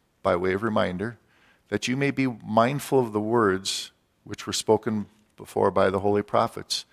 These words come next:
and of the commandment of the apostles of the Lord and Savior.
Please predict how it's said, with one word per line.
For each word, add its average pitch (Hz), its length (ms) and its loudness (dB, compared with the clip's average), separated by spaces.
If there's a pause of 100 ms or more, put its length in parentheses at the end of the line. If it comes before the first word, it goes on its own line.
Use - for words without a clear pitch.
(240)
and 104 140 -2
of 101 80 -2
the 101 80 0
commandment 110 540 0
of 110 100 2
the 117 80 0
apostles 113 600 0
of 101 120 -8
the 104 60 -8
Lord 101 260 2
and 98 120 -6
Savior. 90 500 -6